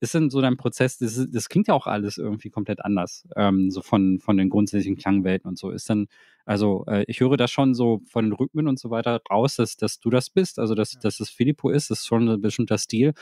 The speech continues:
Speaker 1: von der Instrumentalisierung, aber vom Klangbild ist es dann halt, ähm, fühlt sich das schon sehr anders an, so wie du das jetzt gerade auch beschrieben hast, dass man dann auch eher so das, dass du bei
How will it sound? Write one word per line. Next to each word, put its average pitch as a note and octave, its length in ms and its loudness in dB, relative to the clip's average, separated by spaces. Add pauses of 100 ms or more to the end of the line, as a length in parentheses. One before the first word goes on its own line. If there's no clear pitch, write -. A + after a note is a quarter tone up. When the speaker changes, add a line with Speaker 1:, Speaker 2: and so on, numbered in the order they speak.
(280)
Speaker 1:
von A#2 160 0
der A#2 160 2
Instrumentalisierung, A#2+ 840 0
aber A2+ 180 0
vom - 220 -4
Klangbild F3+ 880 0
ist D3 140 -4
es D3+ 120 -4
dann C3+ 280 2
halt, B2 380 2
ähm, A2 300 2 (360)
fühlt B2+ 160 2
sich B2 80 -4
das B2 120 0
schon B2+ 140 2
sehr A2+ 100 2
anders B2 200 2
an, G2+ 100 0
so A2 100 -2
wie A2+ 60 -2
du A#2 60 2
das A#2 100 0
jetzt A#2+ 160 -2
gerade G#2+ 220 0
auch A2 80 -4
beschrieben C3 420 0
hast, F#2 180 -4
dass - 120 -20
man F#2+ 100 0
dann F2+ 140 2
auch F2 180 -2
eher G2 240 2
so F#2+ 140 -2
das, F2+ 320 -4 (140)
dass - 160 -4
du F#2+ 100 -4
bei F#2+ 220 2